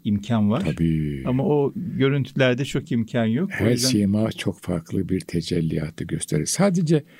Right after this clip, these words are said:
Speaker 2: fizyolojik olarak, yani fizyonomi olarak ve tabii ki herkesin gülüşü farklıdır, ses tonu farklıdır,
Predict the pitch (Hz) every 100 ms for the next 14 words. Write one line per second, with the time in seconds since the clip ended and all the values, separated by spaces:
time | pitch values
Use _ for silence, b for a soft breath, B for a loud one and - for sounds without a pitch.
0 | B _ 117 104 117 117 131 - 90 85
1 | 80 82 85 87 87 107 95 107 98 104
2 | 101 80 76 73 - B B B B -
3 | - 113 123 113 - 107 139 151 139 110
4 | 107 98 98 - 92 90 101 87 90 -
5 | B B B - 107 101 - 98 - 98
6 | 82 85 82 85